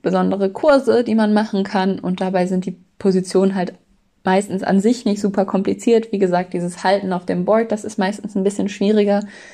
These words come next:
Aber die Positionen an sich, wenn man die jetzt an Land machen würde, sind halt einfach. Damit ist das halt auch super für Anfänger geeignet. Also auch wenn das manchmal da natürlich auch Leute krasse Posen drauf machen.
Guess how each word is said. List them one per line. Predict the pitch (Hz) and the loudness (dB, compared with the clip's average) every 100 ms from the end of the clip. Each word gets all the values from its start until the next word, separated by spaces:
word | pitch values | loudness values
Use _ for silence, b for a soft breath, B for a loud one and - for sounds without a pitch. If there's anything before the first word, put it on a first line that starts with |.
| B B | B B
Aber | - 190 180 175 | -2 2 2 2
die | 175 180 | 0 -6
Positionen | - 190 175 175 185 180 | -2 0 0 0 0 0
an | 180 | 0
sich, | 180 196 | 0 0
wenn | 180 | 0
man | 180 | 0
die | 175 | 0
jetzt | 165 - | -2 -2
an | 180 | 0
Land | 220 - | 0 0
machen | 202 202 | -2 -2
würde, | 190 190 | 2 2
sind | 180 185 | 2 0
halt | 190 - | -4 -2
einfach. | 180 190 202 196 | -2 -2 -4 -4
Damit | 190 185 185 | 0 0 0
ist | 220 185 | -2 -4
das | 190 | -2
halt | 196 208 | -4 -6
auch | |
super | - 220 220 | -4 -2 -2
für | 202 - | -2 -2
Anfänger | 196 220 202 196 | 0 -2 0 2
geeignet. | 196 190 196 - 196 202 B B B B B | 2 0 0 0 -2 -2 B B B B B
Also | - 196 180 | -2 0 2
auch | 202 | 0
wenn | 190 180 | 0 -2
das | 175 | -2
manchmal | 180 180 - 165 165 220 B B B - | -4 -4 0 0 0 -4 B B B -2
da | 185 | 2
natürlich | 185 180 214 190 | 2 2 0 0
auch | 196 | 2
Leute | 190 180 185 175 175 175 | 4 4 2 2 2 2
krasse | - 180 190 | -2 -4 -4
Posen | 185 202 226 196 | -2 2 2 2
drauf | 170 170 175 | 2 2 2
machen. | 170 180 180 175 | -2 -2 -2 -4